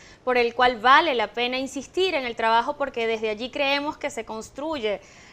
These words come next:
la patria, aunque, mm, quizás estamos un poco cansados de escuchar un discurso diferente. Pero, Leonardo, tú eres un trabajador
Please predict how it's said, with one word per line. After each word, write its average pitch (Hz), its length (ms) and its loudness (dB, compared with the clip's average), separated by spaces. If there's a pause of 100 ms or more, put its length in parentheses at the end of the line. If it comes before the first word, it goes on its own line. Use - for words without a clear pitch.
la 240 280 4
patria, 208 640 6
aunque, 220 920 -2
mm, 247 140 -6
quizás 233 340 -6
estamos 247 480 -4
un 262 120 -10
poco 247 420 -2
cansados 240 640 0
de 240 80 -6
escuchar 226 520 -2 (460)
un 294 160 -4
discurso 285 540 -4
diferente. 254 760 0
Pero, 240 300 0
Leonardo, 254 540 0
tú 349 420 -2
eres 269 260 -2
un 285 120 -8
trabajador 247 640 2